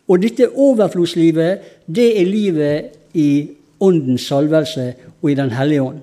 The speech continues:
Jeg husker for mange, mange år siden, når jeg var ganske nyfrelst, så tolka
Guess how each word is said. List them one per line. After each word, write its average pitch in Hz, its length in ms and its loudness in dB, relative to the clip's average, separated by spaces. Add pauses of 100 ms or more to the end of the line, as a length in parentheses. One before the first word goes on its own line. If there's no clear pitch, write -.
(1600)
Jeg 185 160 2
husker 247 400 0
for 208 240 4
mange, 226 320 2
mange 220 240 -2
år 208 160 0
siden, 127 560 -4
når 156 220 0
jeg 156 100 -4
var 156 240 -2
ganske 180 320 -4
nyfrelst, 175 480 -4
så 185 160 -12
tolka 208 560 -4